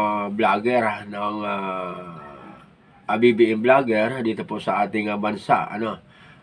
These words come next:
At, ah, isa na nga po, mga kababayan, yung, ah, natsugi, ano? Ito pong, ah, kaibigan nating, ah, vlogger din, ano? B B M vlogger na taga Davao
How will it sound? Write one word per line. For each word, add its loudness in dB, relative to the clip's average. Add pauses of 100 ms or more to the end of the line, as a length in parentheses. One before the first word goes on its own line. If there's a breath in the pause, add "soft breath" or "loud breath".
At, 0
ah, 6
isa -4
na 6
nga 8
po, 0
mga 4
kababayan, 6
yung, 6
ah, 2
natsugi, 2
ano? -4
Ito -2
pong, 0
ah, 2
kaibigan 0
nating, 0
ah, -2 (560 loud breath)
vlogger 4
din, 6
ano? 0
B 0
B 0
M -
vlogger 4
na -2
taga -2
Davao 4